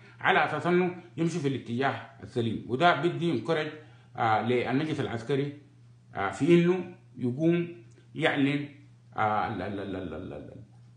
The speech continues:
بالنسبة للنقابات إنها يكون وضعها هو وضع عام تسعة وثمانين، اللي هو الوضع اللي كانت، آه، مولودة فيه يعني ولادة طبيعية، آه، من قبل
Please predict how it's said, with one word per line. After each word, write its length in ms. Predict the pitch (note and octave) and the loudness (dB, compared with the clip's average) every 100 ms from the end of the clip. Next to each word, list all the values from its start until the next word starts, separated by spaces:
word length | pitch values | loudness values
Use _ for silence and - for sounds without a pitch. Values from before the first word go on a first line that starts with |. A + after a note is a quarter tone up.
| - | -2
بالنسبة 340 | A#2+ E3 C#3+ | 2 2 2
للنقابات 600 | C3+ G#2+ G#2+ A#2+ C#3 C#3 | 0 0 0 2 2 2
إنها 340 | C#3+ C3+ C3 - - - - | 2 2 0 -6 -16 -20 -14
يكون 340 | A#2 A2+ D3+ D3 | -10 -4 0 2
وضعها 420 | C#3+ B2+ C#3 C#3 | 4 4 4 2
هو 240 | B2+ D#3+ C3 | 0 2 2
وضع 180 | A2+ | 2
عام 180 | G2+ A2 | -2 -2
تسعة 200 | D3 C3 | -2 -2
وثمانين، 420 | G2+ E2 F2 - - - - - - - - - - - | -2 -6 -8 -10 -14 -20 -20 -20 -20 -20 -20 -20 -20 -16
اللي 140 | G2 A2 | -6 0
هو 100 | C#3 | 2
الوضع 280 | C3+ C3+ A#2+ | 2 2 0
اللي 160 | A2+ | -2
كانت، 300 | C#3 C3+ C3+ - - - - - - - - | 0 0 0 -4 -16 -20 -20 -20 -20 -20 -4
آه، 380 | G#2+ G#2+ G2 - - - - | 0 0 -2 -6 -16 -18 -4
مولودة 380 | A#2 C#3+ D3 C3+ | 0 2 4 2
فيه 340 | D3 C#3 C#3 - - - | 2 0 -2 -6 -20 -20
يعني 520 | - G#2+ G2+ G#2+ G2+ | -12 -8 -6 -4 -2
ولادة 260 | G#2+ C3+ B2 | 2 2 2
طبيعية، 520 | A2+ G#2+ G#2 A2+ - - - - - - - - | -2 -4 -2 -2 -2 -10 -20 -20 -20 -20 -14 -6
آه، 240 | F#2 F#2 | -4 -4
من 140 | G#2 G#2+ | -4 0
قبل 340 | C3 C3+ C3 | 4 4 2